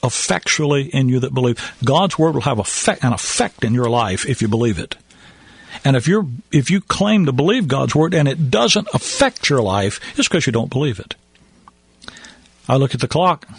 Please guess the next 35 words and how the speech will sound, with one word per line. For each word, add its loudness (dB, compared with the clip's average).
I -2
gotta 0
go. -2
Jeez, -2
I -2
don't, -2
it's -2
hard 0
to -2
believe. -2
<laughs> -10
Our 0
program's 2
over 0
almost. -2
Can 2
I 6
tell 2
you, 4
I'd 2
like 2
to -4
give 2
you 2
a -4
free 0
Bible 2
study 0
along 2
this 0
line. 0
It's 2
entitled 2
God's 2
Completed 2